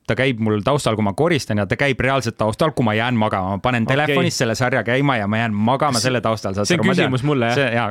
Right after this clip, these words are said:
Speaker 1: kas sa tead mind piisavalt
Speaker 2: Jaa, jaa,
Speaker 1: hästi?
Speaker 2: ikka tean. Ma sul akna taga binokliga käin vaatamas sedasama sarja, aga äkki on Friends?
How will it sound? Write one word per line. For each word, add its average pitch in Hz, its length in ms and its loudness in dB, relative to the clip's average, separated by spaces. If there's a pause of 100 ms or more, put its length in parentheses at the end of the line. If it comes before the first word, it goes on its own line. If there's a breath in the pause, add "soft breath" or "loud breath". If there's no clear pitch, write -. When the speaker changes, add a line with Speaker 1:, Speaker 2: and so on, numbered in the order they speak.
(140)
Speaker 1:
kas - 160 -2
sa 156 80 -2
tead 135 320 0
mind 131 160 -2
piisavalt 143 320 2
Speaker 2:
Jaa, 143 80 2
jaa, 180 80 2
Speaker 1:
hästi? 175 160 0
Speaker 2:
ikka 127 160 2
tean. 135 160 2
Ma 139 120 2
sul 151 200 2
akna 139 260 0
taga 143 340 0
binokliga 123 680 0
käin 123 200 0
vaatamas 127 520 0
sedasama 131 320 0
sarja, 123 320 0
aga 131 160 0
äkki 160 160 -2
on - 80 -16
Friends? 139 380 0